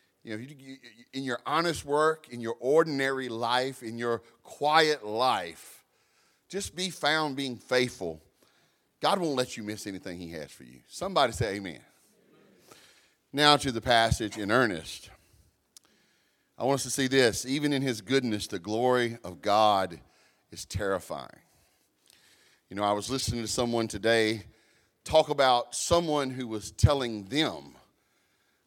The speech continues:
about God coming to them in a dream. And they were just hanging out with God, you know, in the same way I hung out with my granddad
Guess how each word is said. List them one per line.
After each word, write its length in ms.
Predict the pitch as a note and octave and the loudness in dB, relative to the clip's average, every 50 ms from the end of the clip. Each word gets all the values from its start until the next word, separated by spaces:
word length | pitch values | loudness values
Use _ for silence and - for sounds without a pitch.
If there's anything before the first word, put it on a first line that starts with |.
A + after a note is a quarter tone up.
| _ - | _ -14
about 400 | G2 F#2+ G#2+ G#2 G2 E2 E2+ F#2+ | -6 -4 -2 -2 -2 -4 -6 -6
God 520 | G#2 A#2+ B2 B2 A#2+ A#2+ A#2 A2 G#2+ G2+ F#2+ E2+ _ _ _ - | -2 0 2 2 4 2 2 0 -4 -10 -16 -18 _ _ _ -8
coming 280 | - B2 A#2 A2+ A2 G#2+ | -6 -4 -4 -4 -6 -6
to 100 | A2+ G#2 | -8 -8
them 240 | G2 A2 G#2+ G#2 G2+ | -6 -6 -4 -4 -6
in 80 | F#2 | -8
a 40 | F#2 | -8
dream. 500 | E2+ F#2 B2+ B2+ A2+ F2+ D2+ C2 B1+ - _ _ _ _ _ _ _ _ _ _ _ _ _ _ _ _ _ _ - | -8 -8 -6 -6 -6 -6 -10 -14 -20 -20 _ _ _ _ _ _ _ _ _ _ _ _ _ _ _ _ _ _ -16
And 240 | F#2 F#2 F#2 F#2+ | -14 -12 -8 -6
they 120 | G2+ G#2+ G#2+ | -4 -4 -4
were 120 | G#2+ G#2 | -4 -6
just 300 | G2 G2 G#2 G2+ F#2+ - | -8 -8 -8 -10 -10 -12
hanging 320 | - - C3 C3 B2 A#2+ A#2+ | -10 -8 -6 -4 -4 -2 0
out 180 | A2+ G#2+ F#2 | -2 -2 -2
with 140 | G2 F#2+ F#2+ | -6 -6 -2
God, 380 | G#2 G2+ F#2+ F2+ E2+ D#2+ D#2 - _ _ _ | 0 0 0 0 -2 -4 -8 -10 _ _ _
you 100 | - G#2 | -12 -6
know, 380 | G#2 G#2+ G#2 G2 G2 G2 G2+ F#2+ _ _ _ _ _ _ _ - | -4 0 0 0 0 -2 -4 -10 _ _ _ _ _ _ _ -14
in 80 | G2+ | -12
the 80 | G#2 G2+ | -12 -8
same 260 | - - B2 C3 B2+ | -2 -2 0 0 0
way 100 | A#2+ A#2 | 0 0
I 120 | A2+ A2 G#2 | 0 -2 -2
hung 180 | A#2 B2+ B2 | -4 -2 0
out 160 | A#2 A2 G#2+ | 0 0 0
with 80 | G#2 G#2+ | -2 -4
my 140 | A2 G2+ G2 | -6 -6 -6
granddad 680 | F2+ G#2+ A#2+ A#2 A2 G#2+ G#2 F#2+ F2 E2 C#2 B1+ | -4 -2 -2 -2 -2 -2 -2 -2 -2 -4 -6 -10